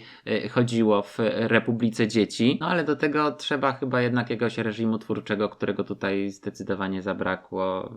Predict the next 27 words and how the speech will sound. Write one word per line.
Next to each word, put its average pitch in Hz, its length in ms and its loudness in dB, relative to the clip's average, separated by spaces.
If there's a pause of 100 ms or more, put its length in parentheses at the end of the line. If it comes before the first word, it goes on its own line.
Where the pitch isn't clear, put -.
(140)
nad 123 240 -4
czym 143 220 -4
ja 147 200 -2
płaczę 139 540 -2
bardzo 101 480 -6
rzewnymi 110 480 0
łzami, 98 460 0
bo 95 120 -10
chciałbym, 101 420 -6
żeby 101 200 -6
wszystkie 104 320 -4
kol-, - 360 -4
filmy 101 300 -4
Kolskiego 101 420 -4
były 104 180 0
wspaniałe, 107 580 -2
szczególnie 113 440 -4
jeżeli 117 280 0
mają 131 300 4
ten 110 180 0
zarodek 107 460 2
tego, 107 300 0 (500)
e, 107 220 -2
co 110 360 0
najwspanialsze 110 720 -2
w - 40 -6
twórczości 110 540 -6